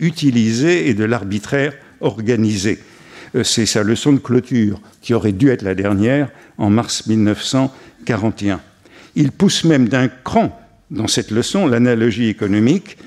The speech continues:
Chaque producteur de cette espèce doit résoudre pour son compte le problème d'exister. C'est-à-dire que l'économie poétique est une économie de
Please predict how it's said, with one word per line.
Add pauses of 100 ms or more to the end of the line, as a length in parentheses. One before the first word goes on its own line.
(180)
Chaque
producteur
de
cette
espèce (260)
doit
résoudre
pour
son
compte (280)
le
problème (260)
d'exister. (580)
C'est-à-dire
que
l'économie
poétique
est
une
économie
de